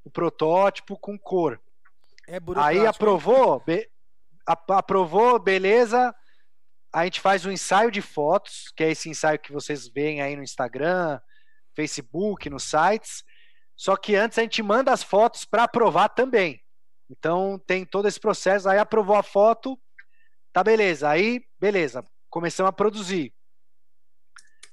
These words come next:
Speaker 1: Aí o nosso, nossa equipe lá da fábrica controle de qualidade e tudo mais, os caras analisam, desenvolvem, ele, a gente começa a desenvolver a embalagem, a embalagem também passa por aprovação.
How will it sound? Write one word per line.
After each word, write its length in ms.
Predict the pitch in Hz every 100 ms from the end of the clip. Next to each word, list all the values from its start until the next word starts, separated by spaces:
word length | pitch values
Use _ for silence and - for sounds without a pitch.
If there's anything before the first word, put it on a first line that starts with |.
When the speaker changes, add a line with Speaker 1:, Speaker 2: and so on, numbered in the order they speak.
| -
Speaker 1:
Aí 140 | 143 175
o 40 |
nosso, 400 | 185 - 190 220
nossa 260 | 175 170 180
equipe 320 | - 190 185
lá 220 | 185 180
da 160 | 170 175
fábrica 420 | - 180 180 175
controle 340 | - 180 180 170
de 60 |
qualidade 680 | - 180 175 170 190 190 170
e 40 |
tudo 200 | - 185
mais, 280 | 175 180 185
os 80 | -
caras 260 | - 180 170
analisam, 540 | 175 170 180 190 185
desenvolvem, 580 | 170 170 175 202 202 208 - - - - -
ele, 260 | 170 180 202
a 80 | 160
gente 280 | 180 185 -
começa 380 | 190 180 165
a 40 | 185
desenvolver 440 | 180 170 175 156
a 60 | 165
embalagem, 760 | 165 170 165 180 202 220 247 - - - - - -
a 80 |
embalagem 520 | 165 170 165 175 175 185
também 500 | 185 165 160 190 233
passa 320 | 202 185 180
por 160 | - 165
aprovação. 680 | - 160 151 - 175 190